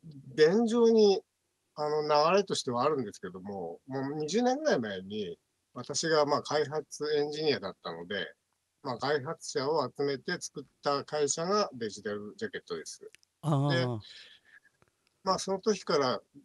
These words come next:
Speaker 1: 当時はガラケーが主流で、そういうモバイル系のシステム開発をやっているんですけども、
Speaker 2: はい。
Speaker 1: まあ、そんな中で、こう、コンテンツ配信を主流にして、
Speaker 2: はい。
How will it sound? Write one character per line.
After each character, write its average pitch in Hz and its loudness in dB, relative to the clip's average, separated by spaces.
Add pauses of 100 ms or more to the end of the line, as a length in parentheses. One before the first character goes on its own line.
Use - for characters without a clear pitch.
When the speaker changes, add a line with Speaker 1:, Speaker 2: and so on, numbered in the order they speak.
(360)
Speaker 1:
当 302 -4
時 208 2
は 123 2
ガ 117 0
ラ 170 0
ケ - 0
ー 190 6
が 170 0
主 156 -4
流 151 -4
で、 147 -2
そ 160 -4
う - -2
い 151 -4
う 139 -4
モ 143 4
バ 170 4
イ 185 2
ル 185 0
系 175 -2
の 190 0
シ 147 -6
ス - -10
テ 165 -4
ム 160 -2
開 170 0
発 117 -8 (760)
を 131 2
や 127 -2
っ - -12 (160)
て 139 2
い 123 2
る 135 0
ん 123 -2
で 98 -6
す - -8
け - -14
ど 90 -12
も、 107 -6
Speaker 2:
は 165 2
い。 117 0
Speaker 1:
ま 165 -2
あ、 - -2
そ 208 -2
ん 226 0
な 262 4
中 285 4
で、 156 4
こ - -10
う、 - -2 (360)
コ 196 0
ン 214 -2
テ 220 6
ン 220 4
ツ 220 2
配 214 4
信 143 0
を 110 -2
主 - -4
流 120 -4
に 117 -6
し - -6
て、 131 -2
Speaker 2:
は 156 0
い。 113 -2